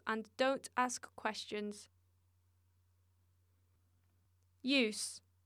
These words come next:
Adverbs of place give us information about the location of the action described in the sentence.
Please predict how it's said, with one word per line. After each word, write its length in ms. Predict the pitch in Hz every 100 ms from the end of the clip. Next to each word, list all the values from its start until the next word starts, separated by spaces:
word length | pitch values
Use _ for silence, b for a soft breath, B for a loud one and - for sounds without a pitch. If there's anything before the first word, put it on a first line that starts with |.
| _ _ _ _ _ _ _ _ _ _ _ _ _ _ _ _ _ -
Adverbs 540 | 302 320 - 370 359 -
of 260 | 254 -
place 460 | - 285 294 - - -
give 160 | 262 233
us 200 | 233 - -
information 920 | 320 320 339 294 254 254 - 269 254 - -
about 380 | 226 233 - -
the 100 | 233
location 800 | 254 302 - 269 254 - 262 -
of 220 | 233 -
the 120 | 240
action 520 | - - - 277 277 262
described 600 | - 240 - 220 226 220 - -
in 160 | 247 240
the 80 |
sentence. 680 | 240 220 208 208 196 - -